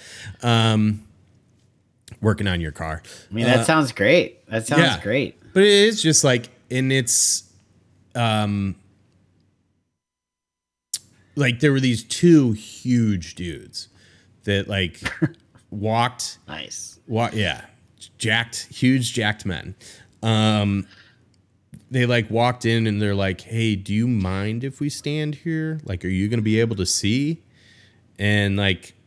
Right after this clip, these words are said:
Speaker 1: I don't know if I've ever been at a concert where anyone said that before.
Speaker 2: Right.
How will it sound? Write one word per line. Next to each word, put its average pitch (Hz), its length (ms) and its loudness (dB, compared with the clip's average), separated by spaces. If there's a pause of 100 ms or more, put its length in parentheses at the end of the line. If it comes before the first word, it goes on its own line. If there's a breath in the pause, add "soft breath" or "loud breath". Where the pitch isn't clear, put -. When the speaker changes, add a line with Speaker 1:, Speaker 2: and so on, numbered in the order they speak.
(400)
Speaker 1:
I 226 80 2
don't 277 120 4
know 196 100 4
if 151 100 2
I've 139 160 4
ever 135 100 4
been 120 440 0
at 123 100 0
a 107 60 -2
concert 113 600 -4
where 95 120 -4
anyone 95 340 -4
said 92 360 -2
that 62 240 -12
before. 85 520 -12
Speaker 2:
Right. 107 480 -2